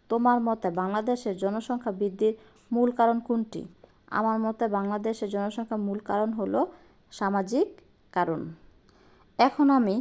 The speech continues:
পৃষ্ঠা নং ঊননব্বই এর অনুচ্ছেদে যে অনুশীলনী প্রশ্ন রয়েছে, অধ্যায় তেরোর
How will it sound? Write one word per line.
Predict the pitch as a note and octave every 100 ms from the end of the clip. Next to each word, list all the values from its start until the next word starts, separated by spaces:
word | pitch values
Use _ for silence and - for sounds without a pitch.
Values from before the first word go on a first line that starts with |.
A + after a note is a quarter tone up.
| - _ _ -
পৃষ্ঠা | C#4 - C4+
নং | A3+ G#3 C4 - _ -
ঊননব্বই | A#3 B3+ C#4 B3 G3+ F#3 A3 D4+ - _ _ -
এর | A3+ G#3+ F#3+ C4 - - _ _ _ _ - _ _ _ _ _ _ _ _ _ _ _ -
অনুচ্ছেদে | A#3+ D#4+ E4+ C#4 A3+ A3+
যে | G3+ A3+
অনুশীলনী | G3+ A3+ A#3+ A3+ G#3+ G#3+
প্রশ্ন | G#3 G#3 A3
রয়েছে, | G#3 G#3+ G3 - G3 B3 - _ _ _ _ -
অধ্যায় | G#3 G#3 F#3+ G3+ G#3
তেরোর | G#3 F#3+ G3+